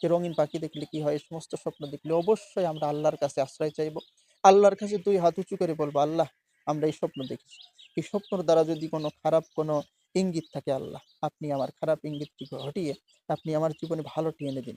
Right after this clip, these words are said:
এই বিষয়ে কিন্তু আমরা আল্লাহর কাছে চাইতে পারি। তাহলেই কিন্তু আল্লাহ তাআলা আপনার, আহ, কপালকে পরিবর্তন করে দিবেন, ভাগ্যকে পরিবর্তন করে দিবেন। যদি খারাপ কিছু থাকে, আল্লাহ তাআলা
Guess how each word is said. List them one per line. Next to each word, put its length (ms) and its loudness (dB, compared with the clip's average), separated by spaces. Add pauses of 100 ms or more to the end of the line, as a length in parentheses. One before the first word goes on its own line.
(120)
এই 80 -2
বিষয়ে 280 -4
কিন্তু 280 -4
আমরা 240 0 (460)
আল্লাহর 320 2
কাছে 200 -8
চাইতে 280 -4
পারি। 180 -8
তাহলেই 320 4
কিন্তু 220 0
আল্লাহ 280 2
তাআলা 180 0
আপনার, 340 -2 (340)
আহ, 80 2 (100)
কপালকে 400 4
পরিবর্তন 540 -2
করে 180 0
দিবেন, 280 -8
ভাগ্যকে 500 -6
পরিবর্তন 440 -6
করে 180 -2
দিবেন। 360 -14
যদি 300 -2
খারাপ 420 4
কিছু 260 -2
থাকে, 300 0
আল্লাহ 240 0
তাআলা 180 -2